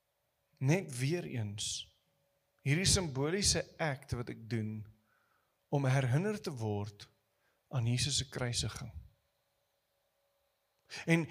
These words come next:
en doen ons dit nou net, want, want Paasfees kom nou net een keer per jaar en dan, dan kyk ons na die kruis en ons kyk na die bloed en ons kyk na die lam en ons kyk na dit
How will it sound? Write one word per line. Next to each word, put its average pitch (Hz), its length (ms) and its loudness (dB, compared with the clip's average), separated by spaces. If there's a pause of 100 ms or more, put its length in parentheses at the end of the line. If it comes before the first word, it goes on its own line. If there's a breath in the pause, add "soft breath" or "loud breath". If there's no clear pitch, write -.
en 180 200 2
doen 190 160 8
ons 247 100 8
dit 247 120 4
nou 220 120 4
net, 220 220 4
want, 180 220 4 (120)
want 165 220 4
Paasfees 247 560 6
kom 226 160 0
nou 220 160 4
net 247 160 0
een 226 160 2
keer 220 140 0
per 196 80 6
jaar 175 180 8
en 165 100 4
dan, 196 300 4
dan 185 320 4
kyk 214 240 2
ons 180 140 0
na 180 120 4
die 151 120 0
kruis 175 380 6
en 160 100 2
ons 156 160 0
kyk 180 220 4
na 170 100 2
die 160 100 2
bloed 160 300 2
en 156 80 0
ons 139 140 -4
kyk 175 220 4
na 165 100 0
die 160 100 2
lam 147 280 4
en 143 80 0
ons 143 140 0
kyk 180 180 4
na 175 100 4
dit 156 200 4